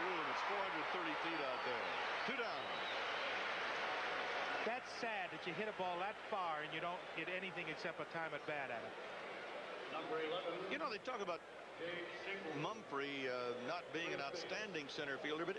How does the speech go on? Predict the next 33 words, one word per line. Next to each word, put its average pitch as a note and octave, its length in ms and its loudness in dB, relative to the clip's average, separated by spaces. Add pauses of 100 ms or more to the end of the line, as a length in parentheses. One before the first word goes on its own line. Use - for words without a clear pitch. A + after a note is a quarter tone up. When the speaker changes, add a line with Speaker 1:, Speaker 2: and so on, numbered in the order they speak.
Speaker 1:
I C4+ 100 -2
think C#4+ 200 -4
he F#3 80 -2
gets D#3+ 200 -2
a B2+ 80 2 (100)
good G3 180 2
jump D3+ 300 0
on G#2 80 0
the G2 80 -2
ball. F#2 260 2 (500)
Speaker 2:
His F3+ 140 0
speed G#3 480 -2
makes E3 220 -2
up E3 120 -2
for C#3 100 0
a B2 80 0
lot F3+ 600 2
of E3 120 2 (300)
faults. D#3 340 -2 (240)
Speaker 1:
Well, E3 100 2
not, G3+ 200 -2 (100)
but, G3+ 100 0 (240)
but G3 100 0
he G#3 120 0
also, A3 440 2
I D#3+ 80 2
think G#3+ 240 -2
he F3+ 180 2
is, D3 240 0
he E3 140 0
has C#3+ 220 0
learned G3 320 2
the C#3 140 2